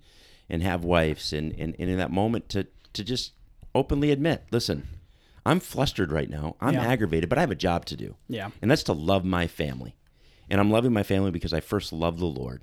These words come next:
Speaker 2: Mm-hmm.
Speaker 1: And I need to get over myself."
Speaker 2: It's not
Speaker 1: And
Speaker 2: always easy.
Speaker 1: it, uh, you let me know when it is, 'cause I still haven't figured that out
Speaker 2: Well,
Speaker 1: yet.
Speaker 2: I'm, I'm learning, too,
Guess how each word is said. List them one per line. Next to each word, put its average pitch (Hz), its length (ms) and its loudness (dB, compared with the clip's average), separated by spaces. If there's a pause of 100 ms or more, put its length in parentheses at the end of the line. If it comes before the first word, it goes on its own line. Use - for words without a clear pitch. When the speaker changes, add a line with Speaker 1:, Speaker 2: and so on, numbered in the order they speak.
(160)
Speaker 2:
Mm-hmm. 117 240 -10 (120)
Speaker 1:
And 90 120 4
I 104 60 6
need 113 100 4
to 90 60 -2
get 90 180 2
over 73 220 4
myself." - 580 -10 (480)
Speaker 2:
It's - 140 -8
not 98 60 6
Speaker 1:
And 95 100 6
Speaker 2:
always 135 240 -2
easy. 123 320 -8
Speaker 1:
it, 101 280 2 (120)
uh, 80 280 -2 (460)
you 107 240 0
let 139 120 4
me 127 80 2
know 117 160 2
when 107 180 2
it 92 100 0
is, 87 220 2
'cause 85 120 0
I 90 80 6
still 110 220 2
haven't 104 160 -2
figured 95 280 0
that 82 160 4
out 73 80 -2
Speaker 2:
Well, 170 320 8
Speaker 1:
yet. 165 80 0
Speaker 2:
I'm, 160 120 0
I'm 156 300 4
learning, 151 760 6 (640)
too, 143 500 6